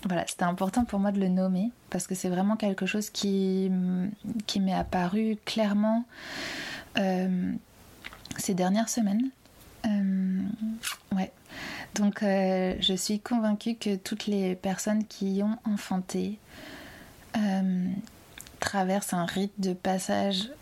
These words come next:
immense et qu'il y a vraiment une période d'intégration qui est plus longue que ce qu'on nous a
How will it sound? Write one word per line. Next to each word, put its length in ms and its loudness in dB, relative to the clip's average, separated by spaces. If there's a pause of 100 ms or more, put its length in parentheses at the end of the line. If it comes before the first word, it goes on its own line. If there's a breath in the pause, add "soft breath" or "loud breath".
(420)
immense 560 2
et 120 0
qu'il 520 0
y 60 0
a 80 0
vraiment 260 2
une 160 2
période 440 2
d'intégration 840 0
qui 240 -2
est 60 2
plus 320 0
longue 420 2
que 120 -2
ce 100 -4
qu'on 180 0
nous 320 2
a 460 0